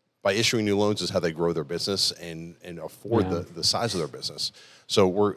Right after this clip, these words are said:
Speaker 1: really helping clear off the back end, their most mature loans on their balance sheet to s-, really help solve
Speaker 2: Yeah.
Speaker 1: their problem.
Speaker 2: Yeah, so average maturity of stuff we're looking at is around seven years.
Speaker 1: Right.
Speaker 2: So a lot of the stuff that has been paying, it has been operating as a, as a loan,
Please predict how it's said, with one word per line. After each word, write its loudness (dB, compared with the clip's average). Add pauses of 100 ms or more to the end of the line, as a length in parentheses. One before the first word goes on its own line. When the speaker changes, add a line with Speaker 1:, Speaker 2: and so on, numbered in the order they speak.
Speaker 1:
really 0
helping -2
clear -2
off 2
the -8
back -6
end, -4
their -2
most -2
mature -4
loans -4
on -6
their -6
balance -8
sheet -10 (500)
to -2
s-, -12 (100)
really -2
help -4
solve 4
Speaker 2:
Yeah. 2
Speaker 1:
their -4
problem. -8
Speaker 2:
Yeah, 8
so 10
average 8
maturity 6
of 2
stuff 0
we're 0
looking 0
at 0
is 0
around 4
seven 2
years. -6 (180)
Speaker 1:
Right. -14
Speaker 2:
So 8
a 12
lot 10
of 6
the 4
stuff 2
that 0
has 4
been 2
paying, 0
it -2
has 2
been -2
operating -2
as -6
a, -4
as -2
a -6
loan, 8